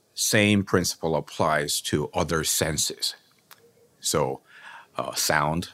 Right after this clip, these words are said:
decibel, depending on what kind of sound it is and so on, that's going to actually draw from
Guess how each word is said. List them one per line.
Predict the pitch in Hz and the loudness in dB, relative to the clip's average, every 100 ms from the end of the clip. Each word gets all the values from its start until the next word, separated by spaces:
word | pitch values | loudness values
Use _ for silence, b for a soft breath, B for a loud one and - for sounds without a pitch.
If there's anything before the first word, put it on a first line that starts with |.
| _ _ | _ _
decibel, | 82 78 - 76 80 80 85 - B B - | -2 0 0 0 2 0 -2 -10 B B -10
depending | - - 87 82 | -8 0 0 0
on | 76 69 | -2 -4
what | 71 - | -6 -6
kind | - - 90 92 | -4 0 2 2
of | 82 | 0
sound | - 73 76 73 | -2 -2 -2 -4
it | 71 | -4
is | 71 | -6
and | 69 | -4
so | - 71 69 | -4 -2 -2
on, | 80 82 82 B B | 0 0 -2 B B
that's | 90 - | -4 0
going | 107 92 | 2 2
to | 92 | 2
actually | 82 82 82 | 2 -2 -4
draw | - - 76 71 85 | -4 -4 0 0 0
from | - 92 78 67 73 | 0 0 0 0 -6